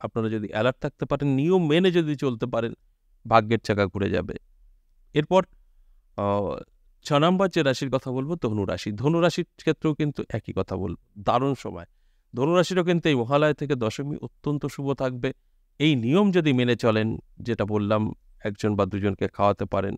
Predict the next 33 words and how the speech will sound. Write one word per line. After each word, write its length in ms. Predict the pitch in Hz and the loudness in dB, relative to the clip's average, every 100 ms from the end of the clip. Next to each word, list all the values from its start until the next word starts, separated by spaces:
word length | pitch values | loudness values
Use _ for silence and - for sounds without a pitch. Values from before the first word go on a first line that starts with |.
| - | -4
অবশ্যই 400 | 113 127 156 156 | -2 -2 -4 -4
ক্ষুধার্ত 480 | - 123 120 - 113 | -4 0 0 0 -2
ব্যক্তি 380 | 107 101 - | -2 -2 -2
হতে 220 | 113 117 127 | -2 0 0
হবে। 220 | 123 135 _ _ _ _ | 0 -2 _ _ _ _
তার 200 | 117 120 | 2 2
সাথে 340 | 117 - - | 2 -4 -2
যদি 280 | 143 131 131 - | -2 -2 -4 -4
আপনি 340 | 107 - 107 - _ _ _ - | -6 -4 -4 -6 _ _ _ -6
এই 140 | 104 | -4
অশ্বত্থ 400 | - 120 165 - | -2 -2 -2 0
গাছের 380 | 139 117 117 107 | 2 2 0 -2
গোড়ায় 300 | 104 98 98 _ _ _ - 123 | 0 0 0 _ _ _ -12 -2
ঘিয়ের 280 | 110 117 | 2 2
প্রদীপ 340 | 107 107 101 98 | 2 -2 0 -2
এবং 260 | 98 101 95 | 0 -2 -2
ধূপ 160 | 110 | -4
জ্বালাতে 340 | 104 101 98 98 | 2 2 2 -2
পারেন, 280 | 98 98 98 | -2 -2 -4
আপনার 320 | 98 151 139 | -4 0 2
মনের 280 | 113 110 98 | 2 0 -2
কথা 220 | 101 98 | -2 -2
বলে, 240 | 101 131 - - _ _ _ _ | 0 0 -2 -10 _ _ _ _
ভাগ্যের 400 | - 110 110 135 | -2 -2 2 0
চাকা 280 | 120 123 107 | 4 2 2
কিন্তু 300 | - 95 95 | 0 -6 -6
ঘুরবেই 420 | 85 98 90 90 - | -6 -6 -4 -4 -6
ঘুরবে। 260 | 90 - - _ _ _ - | -12 -14 -20 _ _ _ -4
এরপর 320 | 147 - 208 | -2 2 0
সাত 280 | - 160 - | 4 2 2
নম্বর 300 | 143 135 131 - - _ _ - | -2 0 -4 -6 -18 _ _ -4
মকর 280 | 110 - 139 | -4 0 0
রাশি, 240 | 135 - | -2 -4